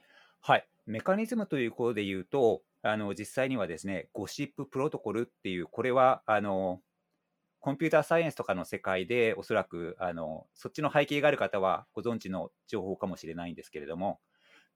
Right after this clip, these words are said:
まあ、少しぶっちゃけて言うと、サーバー間でお互いにメッセージを投げ合って、それが急速に短い時間でサーバー、えーと、ネットワーク全体に展開されるっていったような仕組みを使っ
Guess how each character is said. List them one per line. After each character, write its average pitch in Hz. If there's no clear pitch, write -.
ま 175
あ、 143
少 -
し 143
ぶ 117
っ -
ち -
ゃ 165
け 160
て 151
言 156
う 147
と、 175
サ 165
ー -
バ 180
ー -
間 107
で 110
お 104
互 143
い -
に 120
メ 127
ッ -
セ 147
ー -
ジ 95
を 85
投 90
げ 113
合 123
っ -
て、 117
そ 147
れ 147
が 143
急 156
速 143
に 175
短 131
い 151
時 135
間 127
で 170
サ 127
ー 113
バ -
ー、 -
え 95
ー -
と、 95
ネ 101
ッ -
ト 147
ワ 139
ー -
ク 92
全 107
体 107
に 110
展 110
開 107
さ 101
れ 101
る 127
っ 160
て -
い 85
っ -
た 95
よ 90
う 82
な 78
仕 -
組 87
み 85
を 78
使 -
っ 82